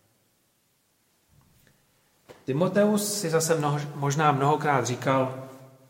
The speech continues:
"Co tu dělám? Pane, pomoz mi, já to nezvládnu."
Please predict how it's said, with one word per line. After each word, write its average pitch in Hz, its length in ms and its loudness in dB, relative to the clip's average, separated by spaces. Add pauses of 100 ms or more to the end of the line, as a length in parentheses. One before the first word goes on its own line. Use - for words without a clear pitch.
(540)
"Co - 120 -16
tu 120 100 -10
dělám? 110 480 -2 (1400)
Pane, 127 220 -4
pomoz 143 420 -2
mi, 139 80 -6
já 110 140 -6
to 127 160 -8
nezvládnu." 135 500 -6